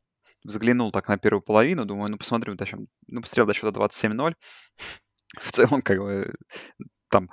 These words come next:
этого там часа, часа двадцати повтора очень сильно хватило, чтобы понять все. Да, м, странно, странная игра от Майами.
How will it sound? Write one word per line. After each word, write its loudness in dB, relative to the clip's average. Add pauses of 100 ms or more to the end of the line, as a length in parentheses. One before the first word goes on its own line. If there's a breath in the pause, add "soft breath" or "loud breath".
(120)
этого 0
там -8
часа, 2
часа -6
двадцати -6
повтора -4
очень -10
сильно -2
хватило, -4
чтобы -14
понять -2
все. -10 (680 loud breath)
Да, 4 (240)
м, -20 (420)
странно, 0
странная 0
игра 4
от -2
Майами. 0